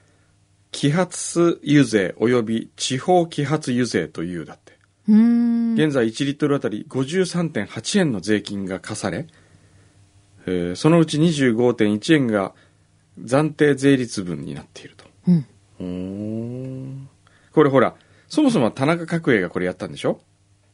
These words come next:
Speaker 2: あ、そっか。
Speaker 1: 道路を整備するために
Speaker 2: はい。うんうん。
Speaker 1: やったんですね。
Speaker 2: うん。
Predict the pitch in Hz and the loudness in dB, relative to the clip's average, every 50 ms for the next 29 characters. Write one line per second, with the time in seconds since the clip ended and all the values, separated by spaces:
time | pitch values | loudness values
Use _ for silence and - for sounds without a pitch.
0 | _ _ _ - 220 220 214 - - 262 233 - _ - 147 156 147 _ _ - | _ _ _ 4 4 4 4 4 4 0 0 0 _ -4 -6 -6 -8 _ _ -16
1 | - 123 143 143 139 131 110 101 98 - - 120 110 101 95 85 - - 185 226 | -4 0 2 2 4 4 2 0 -2 -2 -2 -2 -2 -2 -2 -6 -6 0 2 4
2 | 233 226 214 202 190 175 151 139 - 190 214 202 175 - 185 190 180 170 160 160 | 6 6 6 4 4 2 2 0 4 4 4 4 4 2 0 0 0 0 -2 -6
3 | - _ _ _ - - - - - 175 151 165 202 202 202 185 175 165 170 | -12 _ _ _ -12 -10 -10 -10 -12 -12 -2 2 6 6 6 6 4 2 -2